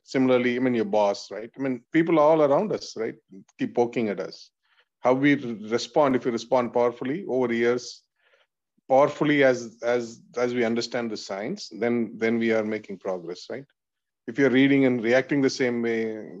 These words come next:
getting angry the same way, being afraid the same way, when somebody passes away, right? Just reacting with the same suffering.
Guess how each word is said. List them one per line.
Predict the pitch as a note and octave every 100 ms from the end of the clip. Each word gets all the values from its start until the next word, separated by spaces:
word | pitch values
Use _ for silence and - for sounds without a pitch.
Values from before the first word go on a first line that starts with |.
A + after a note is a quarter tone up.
| G2+
getting | A#2 A#2
angry | A2 A#2+ A#2
the | A2+
same | A2 A2+ G#2+
way, | G#2+ G#2+
being | G#2 A2+ G#2+
afraid | - A2+ A2
the | G#2
same | - G#2 G#2
way, | G2+ G2+ G2 _ _ _ _ -
when | A2+ A2+
somebody | B2 A2+
passes | A2+ A2+ A2 A#2+ -
away, | A2 G#2+ G#2
right? | G2+ G#2+ -
Just | A2 - - A2+
reacting | A2+ A2 A2 A2
with | G2
the | G2+
same | B2 G#2+ G#2 F#2
suffering. | - - A#2 - G#2 F#2+ A#2+